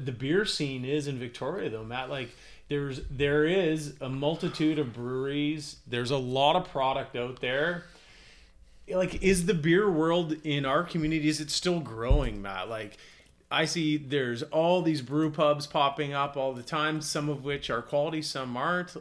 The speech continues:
And there's, there's new products, it seems, by the day, like, not just in the beer category, like, like, the seltzers are crazy hot right now. Like,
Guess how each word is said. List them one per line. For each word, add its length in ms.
And 180
there's, 220
there's 300
new 160
products, 520
it 120
seems, 240
by 140
the 120
day, 360
like, 200
not 200
just 260
in 140
the 60
beer 200
category, 360
like, 180
like, 240
the 60
seltzers 520
are 160
crazy 440
hot 240
right 140
now. 140
Like, 360